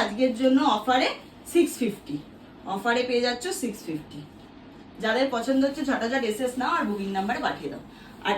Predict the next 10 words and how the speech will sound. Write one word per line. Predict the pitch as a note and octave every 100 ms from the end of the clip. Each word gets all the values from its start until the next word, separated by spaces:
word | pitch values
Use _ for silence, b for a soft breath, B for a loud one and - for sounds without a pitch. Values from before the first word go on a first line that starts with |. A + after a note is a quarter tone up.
| A3
এটার | A#3+ A#3+
আরেকটা | A#3 A#3+ C#4 B3
লাস্ট | D4 - -
কালার | C#4+ C#4+ C4+
যেটা | C4+ C#4+
রয়েছে | C4+ C4+ F#4+ A#4+ - - -
সেটা | A#3 A#3+ B3
রয়েছে | C4 E4 - - -
তুতে | F4 E4 - F#4 F#4 D#4
কালারের | C#4 C#4 D4